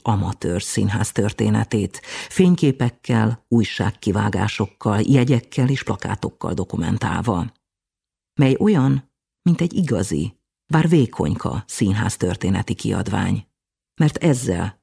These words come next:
bizonyíthatja majd, hogy joga van a svéd állam művészeknek és nem szobafestőknek járó nyugdíjáért folyamodnia. És a vékony, fekete borítójú könyvet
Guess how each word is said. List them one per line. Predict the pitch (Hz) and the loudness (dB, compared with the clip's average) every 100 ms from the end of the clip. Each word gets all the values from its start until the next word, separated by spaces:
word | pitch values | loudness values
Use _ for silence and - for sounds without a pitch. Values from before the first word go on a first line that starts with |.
| - | -2
bizonyíthatja | 127 113 107 92 - 104 - 98 | 0 2 2 0 -2 -6 -2 0
majd, | 110 113 110 - _ _ - | 2 2 0 -4 _ _ -4
hogy | 135 131 | 0 2
joga | 180 147 92 | 2 2 -2
van | 85 76 73 - _ - | -4 -6 -6 -8 _ -6
a | 131 | -4
svéd | - 143 131 | 0 0 2
állam | 107 107 104 101 101 _ | 2 2 2 0 -2 _
művészeknek | 143 156 143 101 - - 107 - 85 87 - _ - | 4 4 4 0 -2 -6 -6 -4 -4 -6 -12 _ -8
és | 117 - | -2 2
nem | 135 104 | 2 2
szobafestőknek | - 92 - - 92 - 101 98 104 - | -2 -6 -6 -6 -6 -6 -6 -4 -4 -4
járó | 104 101 101 | -4 -2 0
nyugdíjáért | 107 104 87 90 90 90 - | 2 0 -2 -2 -2 -2 -4
folyamodnia. | - 92 90 101 95 101 95 95 - _ _ _ _ _ _ _ _ - | -4 -2 0 -2 0 0 0 -4 -8 _ _ _ _ _ _ _ _ -4
És | 135 | 0
a | 123 | 2
vékony, | 175 180 - 120 107 - _ _ _ | 4 2 2 2 2 -2 _ _ _
fekete | - 120 - 107 107 | -4 -2 -2 -4 -2
borítójú | 107 104 104 107 107 | 0 0 0 2 0
könyvet | 101 117 110 110 113 - | 2 2 4 2 -2 -8